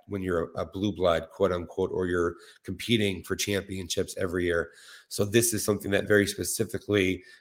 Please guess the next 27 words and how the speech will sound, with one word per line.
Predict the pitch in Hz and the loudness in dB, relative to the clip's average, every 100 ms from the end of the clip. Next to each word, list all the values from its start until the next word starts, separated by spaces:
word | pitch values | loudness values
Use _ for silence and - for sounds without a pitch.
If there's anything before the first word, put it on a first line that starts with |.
| _ | _
I | 104 | -2
think, | 92 101 87 | 0 -2 0
benefited, | 98 104 107 - 98 98 95 92 - _ _ _ _ _ - | 4 4 2 -2 0 2 2 -2 -16 _ _ _ _ _ 0
uh, | 90 90 90 - | 2 4 2 0
Kane | 113 104 | 0 2
Dillingham, | 101 101 107 95 101 101 101 98 - - | 4 4 4 4 4 6 4 2 -4 0
A | 104 104 | 4 8
S | 101 95 - | 6 4 0
U, | 101 101 98 - | 2 2 -2 -2
and | 104 98 | 0 2
then | 98 95 | 0 0
us | - 98 87 - - - | 0 2 2 -4 -6 -2
covering | 98 90 90 | 0 0 -2
the | 87 | -4
team | 80 92 76 | -8 -10 -8
right | 71 - | -10 -8
now. | - - - - | -10 -12 -16 0
But | 90 170 - - _ _ | 2 2 -8 -20 _ _
it's, | 110 - - - - _ _ - | 2 4 0 -2 -8 _ _ -4
it's | 127 | -2
a | 117 | -4
pretty | - 147 113 | 4 6 6
sweet | 98 - 104 80 - | 4 0 -2 -2 -8
situation | - - 82 78 - 87 | -8 -6 -4 -4 -6 -8
to | |
be | 82 76 | -10 -10
in. | 62 | -12